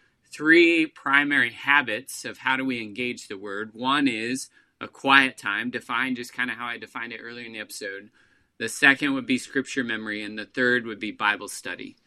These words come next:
Um, and one of the things that I've learned over the years is that for, for many people, a quiet time, in the way I defined it, again,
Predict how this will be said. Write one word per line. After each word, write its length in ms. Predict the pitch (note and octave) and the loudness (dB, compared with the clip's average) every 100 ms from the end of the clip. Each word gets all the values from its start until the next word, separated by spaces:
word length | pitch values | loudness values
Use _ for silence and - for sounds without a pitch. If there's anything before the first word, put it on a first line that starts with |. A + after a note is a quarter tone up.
| _ _ _ _ - | _ _ _ _ -2
Um, 460 | A#2 A2+ G#2 A#2+ - - | 2 2 0 -6 -8 -10
and 200 | C3+ C3 | -4 -4
one 100 | F#3+ | -2
of 140 | G#3 | -2
the 100 | D3 | -2
things 240 | C#3+ D3+ B2+ | -2 -2 -2
that 140 | A2 - | -4 4
I've 280 | C3 D3+ | 4 4
learned 340 | B2+ B2 A#2+ B2 | 2 -2 -2 -4
over 560 | A#2 B2+ B2 B2 A#2+ B2+ _ _ _ _ | -6 -6 -2 -2 -2 -4 _ _ _ _
the 120 | A#2+ | -4
years 600 | A2+ B2 C3+ A2+ A2 - | -2 2 2 2 -4 -8
is 220 | A#2 G#2+ - | -10 -10 -6
that 300 | A#2+ A2+ B2 _ _ _ _ _ _ | -4 -4 -8 _ _ _ _ _ _
for, 220 | - D3 D3 - | -4 0 0 -4
for 160 | D#3 | -4
many 340 | C#3+ D3+ G#3 A3 | -2 -2 -2 -6
people, 420 | - F#3 - D#3 | -6 -10 -6 -6
a 60 | A#2 | -6
quiet 480 | - C#3 D#3+ F3+ - | -8 0 2 0 -2
time, 520 | - G#2+ G#2 G2+ B2 _ _ _ _ _ _ _ _ - _ | -4 -2 -4 -8 -18 _ _ _ _ _ _ _ _ -20 _
in 280 | C3 C#3+ D3+ | -2 0 2
the 80 | C#3+ | 2
way 280 | C3+ D3 C#3+ | 4 4 6
I 140 | C#3+ | 2
defined 420 | C#3+ C#3 D3 C#3+ | 2 0 0 0
it, 80 | A2 | -4
again, 320 | A#2+ D3 B2+ | -6 -6 -8